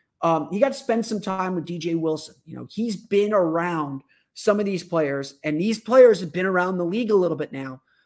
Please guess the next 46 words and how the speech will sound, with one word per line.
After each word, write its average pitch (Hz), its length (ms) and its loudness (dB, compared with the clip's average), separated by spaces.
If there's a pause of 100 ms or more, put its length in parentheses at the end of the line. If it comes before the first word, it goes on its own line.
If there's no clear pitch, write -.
(160)
that 151 140 -4
they 208 200 0
know 190 320 4
and 160 100 -2
they 160 100 -4
can 151 200 -6
tell 247 480 0
a 160 80 -2
guy 160 180 0
like 151 180 0
Jett 139 200 -4
Howard 127 340 -12 (560)
exactly 175 720 2
what 151 240 -4
to - 80 -16
do. - 100 -18 (800)
And 180 200 0
that's 247 280 6
big. 175 440 2 (260)
And, 151 100 -6
and 170 140 -2
honestly, 220 340 0
I 220 40 0
think 214 160 -6
that's 202 180 -4
one 196 100 -2
of 190 60 -2
the 175 60 -6
great 165 240 -2
things 170 180 -4
about 160 280 -4
this 156 200 -6
Magic, 156 340 -6 (160)
this 156 220 -6
Magic 151 280 -6
Summer 302 260 0
League 190 200 0
team 139 360 -8 (640)
is, 208 160 2
yes, 214 240 2
there 277 140 4
are 254 200 2
a 175 100 2
lot 160 400 0
of 147 60 -2
rookies. - 500 -14